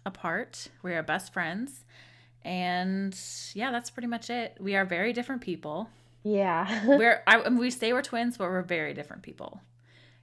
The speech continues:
Speaker 1: And
Speaker 2: We
Speaker 1: that is
Speaker 2: definitely have a
Speaker 1: because
Speaker 2: few similarities, but, like,
Speaker 1: Yeah. Like,
Speaker 2: we're
Speaker 1: our
Speaker 2: just polar opposite. <laughs>
Speaker 1: Yeah, we just like different things. I mean, we do like some of the same things, but we like different things, yet somehow we ma-, remain best friends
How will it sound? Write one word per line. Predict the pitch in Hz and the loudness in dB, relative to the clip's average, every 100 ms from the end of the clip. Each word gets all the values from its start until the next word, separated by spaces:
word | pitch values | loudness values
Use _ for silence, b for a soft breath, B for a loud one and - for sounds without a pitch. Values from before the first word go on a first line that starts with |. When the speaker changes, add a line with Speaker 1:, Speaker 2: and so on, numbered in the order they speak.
| - | -8
Speaker 1:
And | 175 247 | 4 8
Speaker 2:
We | |
Speaker 1:
that | 320 | 12
is | 311 | 12
Speaker 2:
definitely | 320 392 440 | 12 10 10
have | 381 320 | 10 10
a | |
Speaker 1:
because | 294 - | 8 8
Speaker 2:
few | 240 233 254 | 8 10 10
similarities, | 254 269 269 269 269 269 277 262 - | 6 2 4 4 6 6 6 4 4
but, | 220 208 | 6 6
like, | 208 202 190 - - - | 4 4 2 -6 -18 -8
Speaker 1:
Yeah. | - - 202 _ _ | -6 -6 -10 _ _
Like, | 202 208 - | 2 2 4
Speaker 2:
we're | 240 | 6
Speaker 1:
our | 226 | 10
Speaker 2:
just | 247 240 - - - - - - _ _ | 10 8 2 -14 -20 -20 -20 -20 _ _
polar | - - 269 262 | -10 6 10 12
opposite. | 247 262 233 - 190 - | 10 8 -2 -6 -8 -8
<laughs> | - - - - | -16 -20 -20 -4
Speaker 1:
Yeah, | 277 220 185 | 2 2 0
we | 226 | -6
just | 269 | -2
like | 196 226 | -2 -2
different | 247 247 247 | -4 -6 -6
things. | 196 190 226 233 - | -4 -4 -4 -10 -8
I | 320 | -4
mean, | 370 | 0
we | |
do | 302 311 | 0 4
like | 233 247 | 4 4
some | - 226 | -2 -4
of | |
the | 196 | -4
same | 196 180 185 | -6 -8 -8
things, | 165 190 240 | -8 -8 -8
but | - 165 | -8 -6
we | 180 | 0
like | 175 202 | 0 0
different | 226 233 220 | -6 -6 -6
things, | 208 208 220 | -6 -6 -6
yet | 180 170 - - | -2 -2 -2 -8
somehow | 190 185 196 196 | -8 -4 -2 -2
we | 175 | -4
ma-, | 165 | -6
remain | 156 170 202 254 | -10 -6 -2 -2
best | 220 220 - | -2 -4 -4
friends | 208 208 208 214 | -6 -4 -6 -8